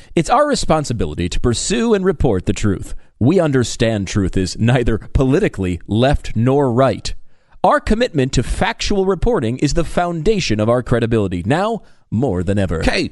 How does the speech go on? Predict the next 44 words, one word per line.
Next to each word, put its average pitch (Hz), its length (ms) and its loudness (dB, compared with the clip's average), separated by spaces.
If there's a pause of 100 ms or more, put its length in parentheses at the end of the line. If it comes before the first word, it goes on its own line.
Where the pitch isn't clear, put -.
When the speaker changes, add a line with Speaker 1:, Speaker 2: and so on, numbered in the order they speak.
(100)
Speaker 2:
you 196 220 0
could 185 160 -4
say 214 500 -2 (180)
all 254 220 0
they're 269 160 -2
saying 233 360 -2
here 226 240 0
is, 151 280 -2 (220)
"Trust - 420 0
us." 190 400 0 (640)
It's 160 220 0
an 247 140 4
apple, 247 480 2
Speaker 1:
Mm-hmm. 147 340 -2
Speaker 2:
right? 240 300 2
Speaker 1:
Right. 175 380 0
Speaker 2:
So 294 160 2
if 254 80 2
you 277 180 6
ended 269 320 2
it 180 160 0
there, 196 600 4
Speaker 1:
It 190 120 0
would 180 100 0
be 190 180 -2
equal, 185 400 2
not 214 220 2
worse, 214 400 2
Speaker 2:
Yeah, 247 120 4
Speaker 1:
but - 180 2
Speaker 2:
it 262 200 2
would 269 120 0
Speaker 1:
equal. 226 140 4
Speaker 2:
be 165 280 4
exactly 254 880 -2
equal. 233 540 -2
Speaker 1:
Right. 175 260 0 (100)
Speaker 2:
Okay. 104 460 -4 (580)
But 220 180 2
they 247 120 4
don't 262 280 4
end 135 180 2
it 110 140 -2
there. 73 360 -2